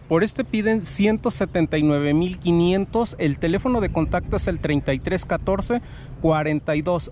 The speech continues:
veintitrés, seis siete.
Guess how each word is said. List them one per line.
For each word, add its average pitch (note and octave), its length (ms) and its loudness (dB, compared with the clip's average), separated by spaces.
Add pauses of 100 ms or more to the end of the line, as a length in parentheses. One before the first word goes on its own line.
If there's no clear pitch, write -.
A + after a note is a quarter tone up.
veintitrés, E3 880 0 (160)
seis G3+ 420 0
siete. E3 640 0